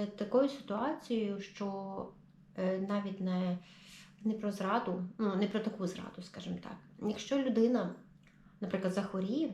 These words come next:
в стосунках, е, вона може навіть і не очікувати на вашу підтримку і вашу допомогу.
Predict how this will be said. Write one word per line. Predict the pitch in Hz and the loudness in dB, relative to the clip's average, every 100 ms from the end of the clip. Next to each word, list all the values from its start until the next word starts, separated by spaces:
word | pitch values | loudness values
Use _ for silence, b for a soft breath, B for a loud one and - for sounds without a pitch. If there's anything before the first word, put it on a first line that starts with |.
| - | -6
в | - | -12
стосунках, | - - 190 185 180 180 - - B B B - | -12 -8 -4 -2 -4 -6 -10 -20 B B B -4
е, | 185 185 185 | 0 2 2
вона | 202 220 240 | 4 6 6
може | 240 226 220 | 6 6 4
навіть | 208 202 - | 4 2 0
і | 208 | 0
не | 196 | 2
очікувати | 190 - 165 - 190 - | -2 -6 -8 -4 -4 -2
на | 185 175 170 | -2 0 2
вашу | 180 180 - | 0 0 -4
підтримку | - - 170 190 190 | -8 -4 -2 -2 -2
і | |
вашу | 175 180 - | 0 0 -2
допомогу. | 185 196 190 - - | -6 -4 -2 -2 -4